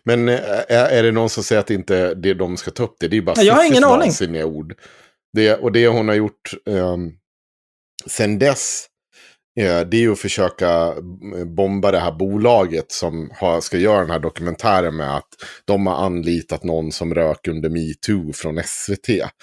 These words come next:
Speaker 1: Och sen påstår hon en bunt grejer. Jag tänker inte återupprepa dem, för att jag har ingen aning om de stämmer, och den information jag har fått så pekar det på att det inte stämmer. Den här personen som rök från S V T,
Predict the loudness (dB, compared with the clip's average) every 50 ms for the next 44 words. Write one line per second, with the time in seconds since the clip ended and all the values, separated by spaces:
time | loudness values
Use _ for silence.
0 | -20 -20 -20 -10 _ -4 -2 -2 -2 -2 -2 0 0 2 0 0 0 0 0 0
1 | 0 0 -2 -2 -2 -2 -4 -4 -2 0 2 2 2 2 0 -2 -4 -4 -2 -2
2 | -2 -4 -4 0 2 0 0 2 2 0 0 0 2 0 0 0 0 -2 -4 -4
3 | -2 -2 -2 -4 -2 -2 2 2 4 4 4 4 2 0 -6 -20 -20 -20 _ _
4 | _ -2 2 2 4 4 4 4 4 4 4 4 4 2 2 2 2 2 2 2
5 | 0 0 -2 0 2 2 2 2 2 -2 -2 -2 -2 0 2 2 2 2 2 2
6 | 0 0 -2 -2 -2 -2 0 0 0 2 2 2 2 2 -2 -4 -6 -6 -10 -10
7 | -8 -4 -2 0 0 2 0 0 0 -2 -2 0 0 0 0 0 0 0 2 0
8 | 0 0 -2 -4 -4 -4 -2 0 2 2 2 2 0 0 2 2 2 4 2 0
9 | 0 0 0 2 2 2 0 -2 -6 -6 -4 -4 -4 -4 -6 -8 -10 -4 0 2
10 | 2 2